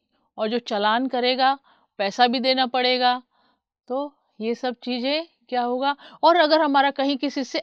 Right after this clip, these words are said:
एक्सीडेंट हो जाए, सपोज रेड लाइट क्रॉस किया, उधर से भी गाड़ी आ रही है और अच-, और हम गलत क्रॉस कर रहे हैं, तो definitely हम स्ट्राइक कर सकते हैं, एक्सीडेंट हो सकता है। तो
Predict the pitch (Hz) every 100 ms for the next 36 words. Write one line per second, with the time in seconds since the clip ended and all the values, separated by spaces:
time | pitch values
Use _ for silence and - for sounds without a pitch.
0 | - 294 - 311 233 202 196 175 160 135
1 | _ _ _ _ _ 240 233 226 196 220
2 | 233 262 254 240 233 - 233 202 196 208
3 | 226 277 277 254 202 190 233 202 165 170
4 | 160 - _ _ _ - 254 - 233 _
5 | _ _ _ _ 208 226 208 359 403 277
6 | 269 330 _ _ _ _ _ _ _ -
7 | 294 - - 233 208 190 196 254 220 208
8 | 247 254 277 254 262 262 - 277 285 -
9 | 320 311 285 - 233 220 - - - 262
10 | 277 269 254 247 233 - 220 214 208 _
11 | - - _ - 254 330 403